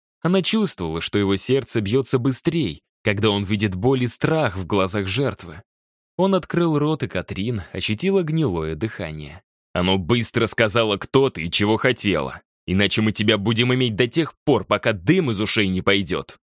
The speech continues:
Его друг всё это время кивал головой и улыбался, как умственно отсталый. В его голове крутились самые отвратительные мысли, которые когда-либо приходилось слышать девочке.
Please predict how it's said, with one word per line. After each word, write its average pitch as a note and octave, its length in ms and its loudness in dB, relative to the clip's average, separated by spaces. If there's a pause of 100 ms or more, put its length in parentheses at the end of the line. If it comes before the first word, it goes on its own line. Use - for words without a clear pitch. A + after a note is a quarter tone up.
(280)
Его C#3 260 0
друг G#3 260 -2
всё F3+ 160 0
это E3 140 -2
время E3+ 340 0
кивал E3+ 400 -2
головой D3+ 680 -2
и C3+ 80 -2
улыбался, E2 800 -2
как F2 200 -4
умственно E2+ 480 -4
отсталый. D2+ 580 -8 (380)
В G2 80 -2
его A2+ 280 2
голове G#2+ 440 0
крутились A2+ 560 -4
самые C3+ 340 0
отвратительные C3 800 -2
мысли, A2 480 -6 (300)
которые F#3 400 0
когда-либо E3 540 0
приходилось A2 840 -2
слышать E2 480 -6
девочке. D#2+ 640 -6